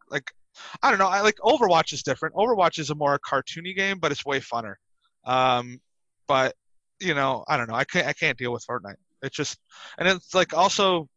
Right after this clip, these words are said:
like, a lot of the, uh, player base is not the kind of player base I like to play with,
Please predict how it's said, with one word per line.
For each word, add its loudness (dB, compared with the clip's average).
like, -2
a -16
lot 2
of 2
the, 4
uh, -2
player 2
base -2
is -4
not -2
the -8
kind -4
of -8
player 0
base -4
I -2
like -2
to -14
play -6
with, -2